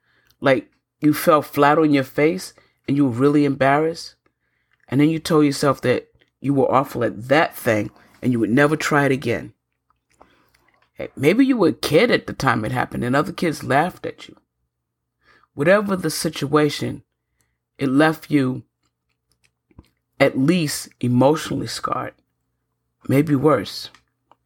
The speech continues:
In those instances, your fear may be simply keeping you safe so you don't get hurt again.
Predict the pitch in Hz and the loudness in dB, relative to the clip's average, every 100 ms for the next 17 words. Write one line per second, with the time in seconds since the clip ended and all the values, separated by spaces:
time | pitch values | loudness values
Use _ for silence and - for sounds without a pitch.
0 | _ _ _ _ _ _ _ _ _ _ | _ _ _ _ _ _ _ _ _ _
1 | _ - 139 170 190 170 - 156 208 - | _ -8 0 2 2 0 -2 0 0 0
2 | 160 135 - 123 131 147 135 - - 202 | -2 -2 -2 -4 0 2 2 -2 -4 0
3 | 185 110 - _ _ _ _ _ - 143 | 0 0 -2 _ _ _ _ _ -4 2
4 | 143 139 139 - - 151 151 139 - 147 | 2 2 -2 -2 0 0 2 -2 -2 -6
5 | 151 135 131 120 - - 156 110 120 - | -4 -2 -2 -4 -4 0 2 2 -2 -10
6 | _ _ - - 123 123 127 127 101 117 | _ _ -14 -6 0 0 2 0 2 -2
7 | 131 135 127 - - | 0 0 0 -4 -8